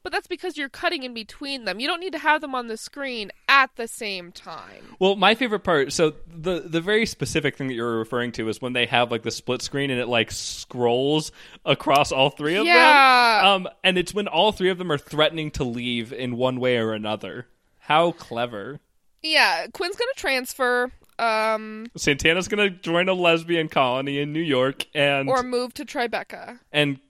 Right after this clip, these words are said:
Speaker 2: Kurt is just going to leave. Like, he's just
Speaker 1: Yeah,
Speaker 2: not, he's just
Speaker 1: Kurt's
Speaker 2: not gonna
Speaker 1: like,
Speaker 2: go back in,
Speaker 1: "I'm,
Speaker 2: which
Speaker 1: I'm not going in there." <laughs>
Speaker 2: Yeah.
Speaker 1: Um,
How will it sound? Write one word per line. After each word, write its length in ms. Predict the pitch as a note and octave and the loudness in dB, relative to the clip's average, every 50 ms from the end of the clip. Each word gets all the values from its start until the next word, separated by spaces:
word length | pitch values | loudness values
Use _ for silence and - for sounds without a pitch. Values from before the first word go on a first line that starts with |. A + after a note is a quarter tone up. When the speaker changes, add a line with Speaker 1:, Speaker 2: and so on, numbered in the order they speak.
| _ - - | _ -20 -18
Speaker 2:
Kurt 260 | - - F3+ F3+ E3+ D#3 | -2 2 2 2 4 2
is 120 | D#3+ C#3+ | 0 0
just 200 | - E3 - - | 0 -2 -2 0
going 240 | - D#3+ D#3 D3 C3+ | 2 2 2 2 0
to 140 | - C3+ B2+ | -2 -6 -6
leave. 500 | A#2+ B2 B2+ A#2 G#2+ A#2+ C#3+ D#3+ - - | -2 -2 -2 -2 -2 -6 -10 -12 -8 0
Like, 220 | D#3+ D#3 D3 - | 2 2 2 2
he's 180 | - D#3 C#3+ - | 0 -4 -4 -4
just 160 | D3+ C#3 - | -6 -4 2
Speaker 1:
Yeah, 160 | - F3+ A3 | 4 4 4
Speaker 2:
not, 120 | E3+ - - _ | 4 2 -4 _
he's 140 | - D#3+ - | -10 -10 -6
just 140 | - D3+ - | -6 -4 0
Speaker 1:
Kurt's 160 | - - - | 0 0 0
Speaker 2:
not 60 | D4+ C4+ | 0 0
gonna 100 | A#3+ F#3 | 0 0
Speaker 1:
like, 60 | A#2+ | 0
Speaker 2:
go 60 | A#2+ | 0
back 160 | A#2+ A#2 - | -2 -2 0
in, 240 | B2 C3 A#2+ A2 G#2 C#3+ | -2 -2 -2 -2 -4 -2
Speaker 1:
"I'm, 140 | - A#3 A3+ | 0 0 0
Speaker 2:
which 200 | G#3+ - - - - | 0 -4 -10 -10 -6
Speaker 1:
I'm 160 | - C4 B3+ | -6 -6 -2
not 200 | B3 B3 B3 B3+ | 2 0 0 2
going 300 | B3+ B3 A#3 A3+ A#3 A#3+ | 2 -2 -2 -2 -2 0
in 180 | C4 C4+ C#4 B3+ | 0 0 0 0
there." 340 | G#3 F#3 F#3 F#3+ G3 - - - | -2 -2 -2 -2 -4 -4 -4 -8
<laughs> 80 | - - | -8 -2
Speaker 2:
Yeah. 280 | F3+ E3 D#3 - - - - - _ - - | 2 2 2 2 2 -2 -6 -8 _ -6 -4
Speaker 1:
Um, 440 | D4+ D#4 D4+ D4+ D#4 D4 D4+ D#4 | -2 0 2 0 0 -2 -6 -12